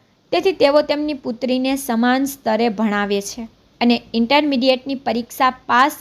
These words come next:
કર્યા બાદ કાવ્યા ગ્રેજ્યુએશનનો અભ્યાસ કરે છે અને ગ્રેજ્યુએશન પૂર્ણ કર્યા બાદ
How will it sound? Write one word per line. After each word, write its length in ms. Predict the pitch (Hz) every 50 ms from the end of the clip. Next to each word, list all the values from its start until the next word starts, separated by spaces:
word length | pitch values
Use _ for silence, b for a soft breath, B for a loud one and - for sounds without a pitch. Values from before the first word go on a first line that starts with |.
| -
કર્યા 300 | - 233 214 220 214 208
બાદ 380 | 196 196 208 208 208 220 220 240 - B B B B B B -
કાવ્યા 400 | - 277 285 294 294 311 320 320
ગ્રેજ્યુએશનનો 960 | 311 254 226 240 247 254 233 247 285 294 294 285 285 285 302 277 269 277 277 285 - -
અભ્યાસ 520 | - 208 202 - 240 226 226 262 269 - - -
કરે 260 | 269 277 277 277 277
છે 340 | 269 277 294 277 269 277 277 B B B B B B
અને 180 | - 370 359 302
ગ્રેજ્યુએશન 840 | 240 220 233 247 254 226 240 311 330 339 339 330 - 359 339 330
પૂર્ણ 360 | - - 269 277 294 302 302
કર્યા 380 | 254 - 247 233 240 233 226 214
બાદ 380 | 196 214 214 214 226 226 226